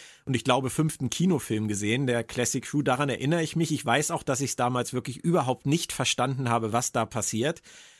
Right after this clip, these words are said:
Ich weiß, wusste nicht, was das für Leute sind. Ich fand's aber toll, dass sie was für ihren Kollegen unternehmen. Ich fand's auch toll, dass sie irgendwas für Wale unternehmen. Das war natürlich auch eine ganz großartige Geschichte. Ich mochte schon damals sehr gerne Tiere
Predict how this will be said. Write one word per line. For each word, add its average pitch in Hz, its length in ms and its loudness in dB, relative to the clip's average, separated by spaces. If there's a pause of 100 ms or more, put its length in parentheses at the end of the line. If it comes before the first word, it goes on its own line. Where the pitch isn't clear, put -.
(140)
Ich 113 160 -2
weiß, 139 280 2
wusste 156 240 2
nicht, 131 160 2
was 131 100 0
das - 160 -2
für - 80 -2
Leute 123 380 2
sind. 147 260 0
Ich 127 100 -6
fand's 143 220 0
aber 123 180 0
toll, 135 220 0
dass 147 160 0
sie 135 120 -2
was 131 140 2
für 143 100 -4
ihren 123 180 0
Kollegen 123 420 2
unternehmen. 147 560 2 (320)
Ich - 140 -2
fand's 147 240 0
auch 127 80 -2
toll, 139 240 2
dass - 100 2
sie 143 80 -2
irgendwas 127 420 0
für 113 200 -2
Wale 147 300 4
unternehmen. 139 540 0
Das 120 200 0
war 113 80 2
natürlich 113 340 -2
auch 143 200 -2
eine 131 100 -2
ganz 123 220 -2
großartige 131 580 -2
Geschichte. 143 500 -2 (240)
Ich - 80 -10
mochte 127 280 -2
schon 113 180 -2
damals 123 340 0
sehr 110 120 0
gerne 98 280 -2
Tiere 160 380 2